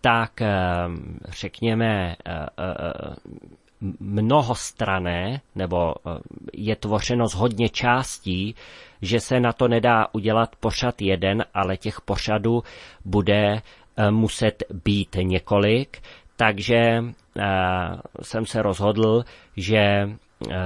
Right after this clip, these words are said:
z toho udělám právě zmiňovaný seriál. Eh, je to ještě v návaznosti na jednu skutečnost,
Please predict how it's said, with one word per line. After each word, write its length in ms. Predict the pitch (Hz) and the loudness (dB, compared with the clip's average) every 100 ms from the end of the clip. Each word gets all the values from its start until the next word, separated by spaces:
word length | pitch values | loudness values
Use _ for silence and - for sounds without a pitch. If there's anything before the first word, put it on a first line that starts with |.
| 87 87 - - | -4 -6 -10 -20
z 160 | - | -8
toho 240 | - 107 113 | 0 2 2
udělám 580 | 101 101 98 95 95 92 | 0 -2 0 0 0 -4
právě 400 | - 92 90 90 | -4 -2 -2 -4
zmiňovaný 800 | 92 90 95 90 87 87 87 82 - - | -4 -2 -2 -2 -2 -2 -4 -8 -14 -20
seriál. 840 | - - 104 104 98 82 76 76 85 - - _ - | -6 2 2 4 2 2 0 -6 -12 -20 -20 _ -4
Eh, 60 | 92 92 90 90 85 - - 62 | -2 0 0 -2 -6 -12 -20 -10
je 200 | 92 123 | -2 0
to 160 | 151 - | 2 0
ještě 680 | 131 - - 127 120 117 110 - | -2 -6 -2 0 0 -2 -6 -14
v 140 | 95 107 | -8 -2
návaznosti 800 | 113 110 110 120 123 123 - 131 | 2 4 4 0 0 -4 -4 -2
na 120 | 107 | 0
jednu 340 | 80 78 101 | -2 -2 -4
skutečnost, 1000 | 104 - 123 143 - - 147 151 156 - | -4 -4 -2 -2 -2 0 0 0 -2 -10